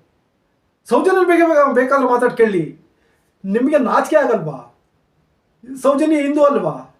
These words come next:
ಸೌಜನ್ಯ ಮುಸ್ಲಿಂ ಹುಡುಗಿನ? ಹಾಗಾದ್ರೆ ಹಿಂದೂಗಳು ಏನಾದ್ರೂ ಒಂದ್ ವೇಳೆ ಹಿಂದೂ ಹೆಣ್ಮಕ್ಳು ರೇಪ್ ಆದ್ರೆ ಮುಸ್ಲಿಮರೇ ಮಾಡ್ಬೇಕಾ ಅದನ್ನ?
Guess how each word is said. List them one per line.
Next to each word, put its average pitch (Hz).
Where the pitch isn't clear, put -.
ಸೌಜನ್ಯ 285
ಮುಸ್ಲಿಂ 262
ಹುಡುಗಿನ? 247
ಹಾಗಾದ್ರೆ 277
ಹಿಂದೂಗಳು 339
ಏನಾದ್ರೂ 311
ಒಂದ್ 311
ವೇಳೆ 311
ಹಿಂದೂ 262
ಹೆಣ್ಮಕ್ಳು 302
ರೇಪ್ 294
ಆದ್ರೆ 311
ಮುಸ್ಲಿಮರೇ 359
ಮಾಡ್ಬೇಕಾ 233
ಅದನ್ನ? 180